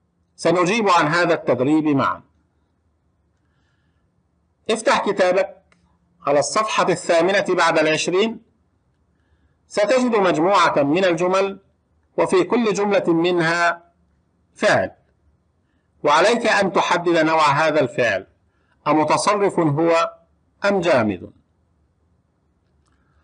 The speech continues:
صنع الطفل طائرة ورقية.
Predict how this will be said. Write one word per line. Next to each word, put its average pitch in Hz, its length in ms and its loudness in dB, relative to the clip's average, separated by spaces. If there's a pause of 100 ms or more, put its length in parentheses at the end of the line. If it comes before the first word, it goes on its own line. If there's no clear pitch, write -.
(260)
صنع 247 460 0
الطفل 208 500 -2
طائرة 165 680 0
ورقية. 139 840 -2